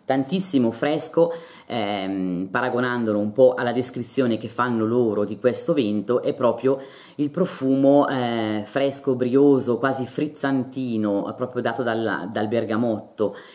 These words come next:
che, eh, c'è prima di, di un temporale, prima del, di un temporale primaverile.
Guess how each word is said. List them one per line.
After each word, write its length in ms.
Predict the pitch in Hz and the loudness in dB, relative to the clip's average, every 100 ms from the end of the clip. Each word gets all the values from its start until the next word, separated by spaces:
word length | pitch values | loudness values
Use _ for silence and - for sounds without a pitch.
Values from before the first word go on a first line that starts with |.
| - | -20
che, 400 | - 147 131 160 - | -8 -2 0 0 -2
eh, 340 | 135 123 117 | -2 -2 -4
c'è 360 | - 120 107 143 | -2 -2 0 -2
prima 340 | 135 110 120 135 | -2 -2 -2 -4
di, 380 | 101 101 120 | -6 -6 -6
di 80 | 110 | -2
un 100 | 117 | -4
temporale, 560 | 107 107 113 95 92 107 | -2 -4 -2 -4 -4 -6
prima 560 | - 92 104 95 92 - | -6 -6 -4 -6 -12 -18
del, 680 | - 101 95 95 87 87 95 | -10 -4 -2 -2 -4 -6 -8
di 140 | 104 117 | -8 -6
un 100 | 113 | -2
temporale 480 | 123 113 95 98 | -2 -2 -4 -4
primaverile. 680 | 101 98 95 101 - 85 85 | -6 -6 -4 -4 -6 -12 -12